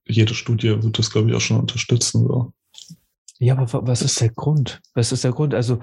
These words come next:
Speaker 2: ist eine digitale Zukunft, ein digitales Ich, ein digitaler Mensch, ne? Ist
Speaker 1: Ja.
Speaker 2: das ein einsamerer Mensch?
Speaker 1: Ja, ich denk schon. Also ich glaub, ich hab letztens tatsächlich drüber nachgedacht im Sinne von,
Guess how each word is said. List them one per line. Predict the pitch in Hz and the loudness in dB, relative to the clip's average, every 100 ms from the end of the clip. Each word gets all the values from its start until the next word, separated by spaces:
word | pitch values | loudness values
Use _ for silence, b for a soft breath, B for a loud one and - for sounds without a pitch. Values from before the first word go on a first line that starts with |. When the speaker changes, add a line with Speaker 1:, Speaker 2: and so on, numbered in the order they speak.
| B B - | B B 0
Speaker 2:
ist | 151 - - | 0 0 -2
eine | 147 135 | 0 0
digitale | 117 131 123 - 147 147 143 | 0 0 0 -2 -2 0 0
Zukunft, | 123 - 139 - 117 - | -2 -4 -2 0 0 0
ein | 117 113 | 0 2
digitales | 127 123 - 139 143 123 | 0 0 -2 0 0 0
Ich, | 92 120 - | -2 0 0
ein | 113 | 2
digitaler | 113 117 117 123 123 113 | 2 0 -2 -2 0 2
Mensch, | 120 117 - | 2 0 0
ne? | 113 151 175 _ B B - | 0 0 -2 _ B B -12
Ist | - | -2
Speaker 1:
Ja. | 127 | 0
Speaker 2:
das | 117 - | 0 0
ein | 110 101 - | 0 -2 -2
einsamerer | 131 139 139 139 143 143 147 139 139 | 0 2 0 0 2 0 0 0 0
Mensch? | 143 147 - - - _ _ _ _ _ _ _ - | 2 0 -2 -10 -14 _ _ _ _ _ _ _ -6
Speaker 1:
Ja, | 117 - | -4 -2
ich | 117 113 | -2 -2
denk | - 127 | 0 0
schon. | - 143 131 117 - | 0 0 0 -2 -4
Also | 120 127 | -2 -2
ich | 123 | -2
glaub, | - 143 139 - - - B B B - | -4 -4 -4 -12 -20 -18 B B B -12
ich | - | -4
hab | 165 160 | -2 -2
letztens | - 160 127 | -2 -4 -2
tatsächlich | 135 - 143 135 | -4 -2 -2 -2
drüber | - 135 127 | -2 0 0
nachgedacht | 139 156 - 123 131 139 - | 0 -2 -2 -2 -2 -4 -2
im | 127 | -2
Sinne | 120 131 127 | 0 0 -2
von, | - 127 123 127 127 | -2 -2 0 0 -2